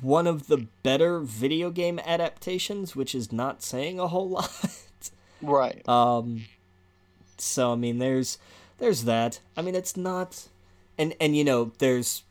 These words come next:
Speaker 1: there's plenty at the end to set up, you know, where they wanna go with the sequels that they probably won't make, 'cause I doubt this made enough money to justify sequels.
Speaker 2: Mm-hmm.
Speaker 1: But there's, I, I,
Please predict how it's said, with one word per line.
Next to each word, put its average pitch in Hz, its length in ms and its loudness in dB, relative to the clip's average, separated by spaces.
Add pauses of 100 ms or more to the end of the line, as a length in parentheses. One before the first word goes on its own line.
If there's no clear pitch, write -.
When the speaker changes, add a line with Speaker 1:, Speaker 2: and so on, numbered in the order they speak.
(140)
Speaker 1:
there's 120 340 0 (280)
plenty 131 500 2
at 117 100 0
the 127 180 -2
end 113 380 0
to 120 120 -4
set 120 340 2
up, 113 280 -2 (160)
you 123 140 0
know, 101 280 -6
where 110 500 0 (120)
they 127 120 4
wanna 120 220 0
go 120 160 2
with 117 200 -2
the 117 80 -2
sequels 117 500 -2
that 113 140 -6
they 113 100 -6
probably 113 500 -2
won't 110 260 -4
make, 101 400 -8
'cause - 180 -8
I - 60 -6
doubt 107 360 -8
this - 200 -8
made 107 180 -4
enough 107 260 -6
money 113 240 -2
to 107 80 -6
justify 110 500 -6
sequels. 104 500 -12 (680)
Speaker 2:
Mm-hmm. 127 360 -4 (140)
Speaker 1:
But 113 320 0 (680)
there's, 160 420 2
I, 185 180 -2 (120)
I, 175 100 -14